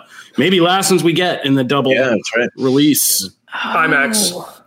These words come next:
Speaker 3: imax, biggest screen you can. Like, it's gonna be a good movie if you watch it at home. You're not gonna be mad about seeing the film. You will enjoy it more with a loud sound system on a big screen.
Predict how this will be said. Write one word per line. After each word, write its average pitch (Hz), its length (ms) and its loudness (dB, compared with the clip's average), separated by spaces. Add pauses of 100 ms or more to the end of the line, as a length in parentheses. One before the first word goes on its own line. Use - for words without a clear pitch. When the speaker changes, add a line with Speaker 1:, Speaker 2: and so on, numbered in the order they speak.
(100)
Speaker 3:
imax, 151 420 -2
biggest 175 280 0
screen 156 220 0
you 143 100 -2
can. 139 320 -2 (100)
Like, 143 400 -2 (340)
it's - 200 -2
gonna 233 200 2
be 226 120 4
a 196 80 4
good 185 160 0
movie 180 300 2
if 175 180 -2
you 180 100 0
watch 165 240 2
it 160 60 -2
at 156 80 0
home. 156 320 -2 (120)
You're 156 120 -2
not 151 160 0
gonna 151 140 -2
be 147 100 2
mad 143 460 0
about 143 300 0
seeing 147 260 2
the 139 80 -2
film. 143 340 0 (200)
You 156 200 0
will 160 220 4
enjoy 147 320 2
it 147 100 -2
more 143 480 0 (120)
with 151 180 2
a 143 80 2
loud 147 600 2 (120)
sound 143 340 0
system 139 500 -2 (360)
on 147 180 0
a 135 120 -2
big 139 220 0
screen. 131 420 -2